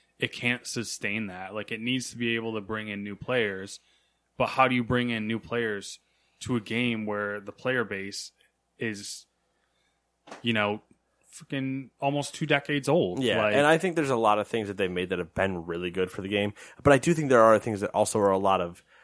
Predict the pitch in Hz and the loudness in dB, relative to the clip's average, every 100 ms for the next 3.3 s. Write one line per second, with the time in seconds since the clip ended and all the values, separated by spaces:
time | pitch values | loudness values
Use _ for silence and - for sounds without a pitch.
0 | - _ _ - - 131 143 139 113 110 | -20 _ _ -6 -2 6 8 8 6 4
1 | 110 101 - 98 92 92 92 95 110 107 | 2 0 -4 -4 -6 -2 0 0 -2 -4
2 | 107 - 131 113 107 - _ - 95 85 | -6 -6 -4 -2 -4 -10 _ -4 -2 0
3 | 78 65 | -2 -8